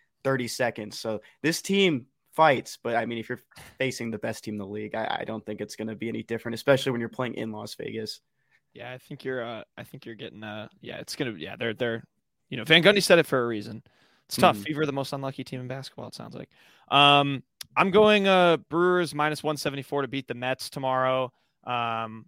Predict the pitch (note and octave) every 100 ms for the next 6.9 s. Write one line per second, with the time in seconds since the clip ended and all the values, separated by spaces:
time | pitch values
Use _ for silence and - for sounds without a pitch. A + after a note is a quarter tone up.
0 | - - C#3+ C3+ C3+ C3+ A#2+ - B2+ -
1 | B2 A#2+ A#2+ B2 A#2+ - A#2 A#2 A2+ A2+
2 | A2+ A2+ - B2+ B2 A#2+ B2+ A#2+ A2 A#2+
3 | A2+ A#2 A#2 G#2+ C3+ B2 - A#2 A2+ -
4 | A#2+ A#2+ A2+ A#2 A#2 A#2+ - - _ _
5 | - D3+ C#3+ B2 D3 E3 D#3+ D3 D#3 D3+
6 | D3+ - - D3 D3 C#3 C3+ B2+ -